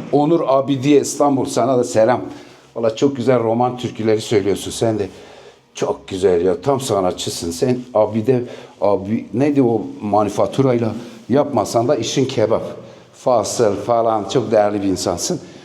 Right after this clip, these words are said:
Sana da selam ve birinci odayı gösterdik. İkinci odayı da gösterdik. İkinci odayı da gösterdik. Evet.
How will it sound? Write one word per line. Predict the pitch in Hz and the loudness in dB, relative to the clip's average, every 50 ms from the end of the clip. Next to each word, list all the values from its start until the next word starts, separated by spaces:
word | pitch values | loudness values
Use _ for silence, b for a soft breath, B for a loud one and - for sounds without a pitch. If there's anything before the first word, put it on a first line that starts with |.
| B B | B B
Sana | - - 139 131 120 107 | -2 0 2 2 2 0
da | 98 | -2
selam | 92 - 120 123 160 175 170 | -2 0 0 2 2 2 2
ve | 170 170 151 135 143 | 2 0 0 0 0
birinci | 170 170 151 135 151 | 2 2 2 2 4
odayı | 151 135 123 113 110 110 | 2 4 4 2 2 2
gösterdik. | - 156 165 160 - - 175 165 165 160 180 185 180 - - - - B B B B B B B B B B B B - - - - _ - _ _ - - | 4 2 2 2 2 2 2 2 4 2 0 0 0 -4 -8 -10 -12 B B B B B B B B B B B B -20 -20 -20 -20 _ -20 _ _ -6 -6
İkinci | 175 - - - 165 170 151 143 139 147 147 151 151 | -4 -4 -2 0 2 4 4 4 4 2 2 4 4
odayı | 170 180 175 165 143 156 165 | 2 4 4 2 2 2 2
da | 185 185 | 0 0
gösterdik. | 175 165 151 139 - - 113 98 95 90 - 90 - - - - - - - | 2 2 0 0 0 0 0 0 2 0 -2 -4 -6 -6 -10 -10 -12 -12 -12
İkinci | 131 131 - 170 160 165 165 | -10 -2 -2 0 2 4 4
odayı | 147 131 127 101 | 4 4 2 2
da | 104 95 | 2 2
gösterdik. | 104 151 156 156 151 180 190 196 208 208 - B B B B B B B B B B B - | 2 2 0 0 2 2 2 2 2 0 -4 B B B B B B B B B B B -4
Evet. | 104 110 95 80 76 78 76 - | -2 0 0 0 -2 -4 -8 -12